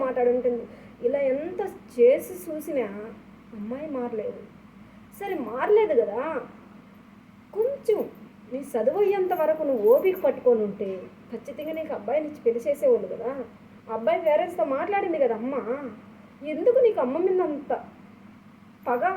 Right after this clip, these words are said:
కక్ష? తప్పు కదా. నిన్ను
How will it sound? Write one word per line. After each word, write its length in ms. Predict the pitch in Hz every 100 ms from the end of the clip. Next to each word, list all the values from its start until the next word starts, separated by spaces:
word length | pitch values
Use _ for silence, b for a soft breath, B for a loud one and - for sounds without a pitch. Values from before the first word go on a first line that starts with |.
| - - - - - - - -
కక్ష? 240 | 277 - 466 339 208 - - - - - - - - - - - - - - - - - 311
తప్పు 220 | - 440
కదా. 180 | 311 220 220 320 294 - - B B - 269 285
నిన్ను 240 | 359